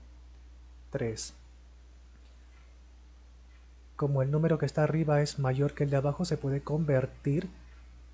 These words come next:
en fracción mixta. El que está debajo permanece igual. Ahora nos preguntamos, ¿el que está debajo, tres, multiplicado con qué número me acerco al de arriba? O sea, al cinco, pero sin pasarme.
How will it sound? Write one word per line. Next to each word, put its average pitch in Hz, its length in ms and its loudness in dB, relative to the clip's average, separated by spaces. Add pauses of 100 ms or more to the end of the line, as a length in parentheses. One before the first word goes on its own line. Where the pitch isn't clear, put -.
(320)
en 127 140 0
fracción 143 420 -2
mixta. 190 480 0
El 131 160 -2
que - 80 -2
está 170 180 0
debajo 175 440 2 (100)
permanece 143 480 -2
igual. 123 260 -2 (600)
Ahora 139 160 -2
nos 147 100 2
preguntamos, 127 640 -2
¿el 127 100 -4
que - 80 -4
está - 200 -2
debajo, 147 360 0 (120)
tres, 147 320 0 (400)
multiplicado 147 760 0
con 143 180 0
qué 156 220 0
número 156 480 2
me 139 100 0
acerco 143 480 -2
al 139 160 0
de 131 80 -2
arriba? 131 400 -2
O 123 100 -6
sea, 143 180 -2
al 135 100 0
cinco, 139 480 -4
pero 120 200 -2
sin 147 260 -4
pasarme. 151 560 0